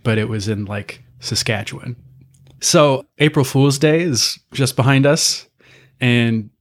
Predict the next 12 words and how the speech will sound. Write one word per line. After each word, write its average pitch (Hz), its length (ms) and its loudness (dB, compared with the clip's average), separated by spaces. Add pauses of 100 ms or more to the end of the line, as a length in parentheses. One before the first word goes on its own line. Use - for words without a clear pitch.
(100)
I 170 80 2
saw 170 160 0
a 139 40 2
couple 131 220 0
of 110 80 -2
things 107 240 -2
that 104 300 -8
were 113 80 -6
kind 107 180 -4
of - 180 -12 (360)
fun, 107 600 -4
notable. 110 520 -2